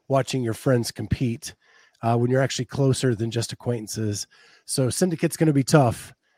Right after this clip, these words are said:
but, uh, 'cause I think I have you and Christy both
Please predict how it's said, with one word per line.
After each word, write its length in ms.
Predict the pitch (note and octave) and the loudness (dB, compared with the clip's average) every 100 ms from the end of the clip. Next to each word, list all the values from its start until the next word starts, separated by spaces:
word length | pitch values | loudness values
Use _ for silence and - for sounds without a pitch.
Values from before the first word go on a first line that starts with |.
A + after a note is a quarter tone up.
| _ _ - | _ _ 0
but, 240 | C3+ B2 A#2+ | 2 4 2
uh, 180 | A#2 | 0
'cause 200 | A#2 C#3+ | 0 -2
I 80 | C#3+ | 0
think 240 | C3+ F#3 D#3+ | 2 0 2
I 80 | C3+ | 2
have 260 | C#3 A#2+ G#2 _ _ - | 2 0 -8 _ _ 0
you 260 | D3 D#3+ - C3+ | 4 4 2 2
and 360 | D#3 D#3 C3 | 4 4 2
Christy 360 | - C3+ - A#2+ G#2+ | -2 -2 -2 -6 0
both 480 | C#3 C3 A2 - | 4 4 2 -6